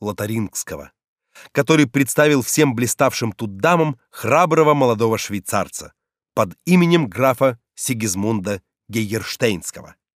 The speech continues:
Он достал ему костюм, более приличный для такого представления, нежели сельский наряд младшего Бидермана. Всякая новинка нравится некоторое время обществу. Хотя бы все ее достоинство заключалось только в том, что это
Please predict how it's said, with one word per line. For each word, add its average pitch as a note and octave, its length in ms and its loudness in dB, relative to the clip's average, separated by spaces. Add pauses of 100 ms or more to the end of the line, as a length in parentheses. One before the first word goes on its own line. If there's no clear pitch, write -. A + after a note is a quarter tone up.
(460)
Он F3 160 4
достал D#3 380 2
ему B2+ 200 0
костюм, E3+ 560 2 (120)
более C3 340 2
приличный C#3+ 520 -2
для B2 140 -4
такого A2+ 300 -2
представления, F#2 800 -8 (280)
нежели G#2+ 300 -2
сельский G#2 440 -6
наряд F#2+ 340 -2
младшего F#2+ 480 -6
Бидермана. D#2+ 600 -12 (1120)
Всякая A3 340 2
новинка G3 460 4
нравится F3 480 4
некоторое D#3 460 0
время C#3+ 320 2
обществу. - 680 -10 (420)
Хотя F#3 240 0
бы F3 240 4
все - 300 0
ее C#3+ 300 4
достоинство B2+ 680 0
заключалось C3+ 560 0
только C3+ 280 -4
в - 60 -20
том, G#3 200 0
что - 280 -4
это F3+ 340 0